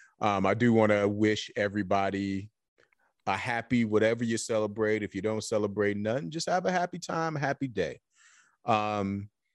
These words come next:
so in our last little segment here, which they are not segments, we just talking,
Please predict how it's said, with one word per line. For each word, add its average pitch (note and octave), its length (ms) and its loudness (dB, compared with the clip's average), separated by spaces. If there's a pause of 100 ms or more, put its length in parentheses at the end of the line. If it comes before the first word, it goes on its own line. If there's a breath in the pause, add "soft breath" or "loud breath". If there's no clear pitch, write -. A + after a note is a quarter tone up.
(640)
so C#3 180 -2
in C3 80 0
our C3 100 2
last D3 400 -2
little D3 200 6
segment C#3 480 -2
here, B2 580 -2
which A2 220 -6
they G#2+ 160 0
are G#2 60 0
not A2 260 -2
segments, G#2+ 420 -6
we G#2 100 -6
just A2 200 -8
talking, F#2 460 0